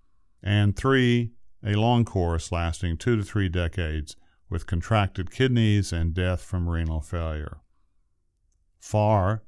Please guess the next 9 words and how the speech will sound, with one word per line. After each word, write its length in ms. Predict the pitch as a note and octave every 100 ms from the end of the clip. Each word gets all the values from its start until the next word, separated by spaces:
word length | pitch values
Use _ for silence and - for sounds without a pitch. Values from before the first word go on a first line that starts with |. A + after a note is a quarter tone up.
| -
the 140 | F2+
pathologist, 800 | E2 E2+ - A2+ A#2+ F#2+ E2+ F2+ -
further 380 | C3+ C#3+ B2
subsetted 760 | G2 G2+ F#2 - G2 F2 F2+ E2+
diffuse 420 | F2 - A2 G#2
glomerulonephritis 1200 | - G#2 F#2+ F2+ F2 E2 - F#2+ F2 E2 E2+ - - _ - - -
into 540 | - G2+ F#2 G2+ F#2 F#2
morphologic 800 | F2+ F#2+ - G2+ F#2+ F#2 F2+ -
patterns. 720 | G#2 F#2+ F2+ D#2+ D#2+ E2 -